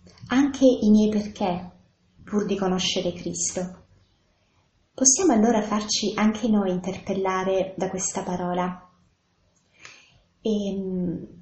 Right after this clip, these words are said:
ecco, potremmo chiederci: "Cosa muove il mio agire? C'è un perché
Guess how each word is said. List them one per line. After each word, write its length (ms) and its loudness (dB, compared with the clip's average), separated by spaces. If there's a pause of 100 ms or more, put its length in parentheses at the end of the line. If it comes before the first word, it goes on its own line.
(420)
ecco, 580 -4
potremmo 840 4
chiederci: 960 0 (1700)
"Cosa 300 0
muove 560 6
il 160 0
mio 160 -2
agire? 680 -4 (680)
C'è 360 2
un 180 6
perché 840 -4